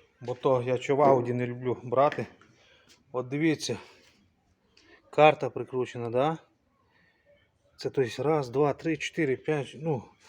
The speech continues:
Питається, нахрена їх тут прикручувати, якщо хтось краде? Так і,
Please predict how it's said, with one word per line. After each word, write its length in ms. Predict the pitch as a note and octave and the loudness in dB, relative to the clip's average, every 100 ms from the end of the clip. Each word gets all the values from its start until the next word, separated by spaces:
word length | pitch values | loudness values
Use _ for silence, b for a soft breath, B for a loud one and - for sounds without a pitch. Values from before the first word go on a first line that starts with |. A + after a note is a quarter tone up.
| b b b b _ _ _ _ | b b b b _ _ _ _
Питається, 500 | E3 A#3+ A#3+ F3 C#3+ | 2 8 10 8 2
нахрена 520 | D#3+ - G#3+ B3+ C4+ | -4 2 4 6 8
їх 140 | F#3+ - | 6 4
тут 240 | E3+ - | -2 -2
прикручувати, 560 | G3 - B3 - D3 F#3+ | -8 -4 -4 -4 -6 -8
якщо 220 | - G#3 | -6 -8
хтось 260 | - G3 | -2 -2
краде? 600 | - A#3 A#3+ A#3+ G#3+ D#3 - _ _ _ _ _ _ - | 2 6 6 6 4 0 -12 _ _ _ _ _ _ 0
Так 260 | D#3 | 0
і, 40 | - | 0